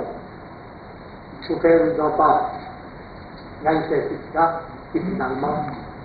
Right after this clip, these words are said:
pa rekonu, pa bonan. E je suis au courant parmi sa ban, euh, institisyon sè ki la,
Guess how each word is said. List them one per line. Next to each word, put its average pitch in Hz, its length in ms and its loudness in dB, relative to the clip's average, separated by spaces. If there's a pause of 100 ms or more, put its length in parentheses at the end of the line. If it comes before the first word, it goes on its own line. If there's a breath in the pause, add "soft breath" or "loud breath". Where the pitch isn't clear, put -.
(160)
pa 143 160 6
rekonu, 139 400 2 (400)
pa 135 160 2
bonan. 120 320 -2 (1500)
E - 40 -6 (280)
je 415 80 8 (140)
suis 349 80 8
au - 140 10
courant - 600 6
parmi 127 380 -2 (960)
sa 143 100 2
ban, 117 220 0 (180)
euh, - 960 -8
institisyon 123 680 -4 (720)
sè 131 220 6
ki 127 240 4
la, 143 100 8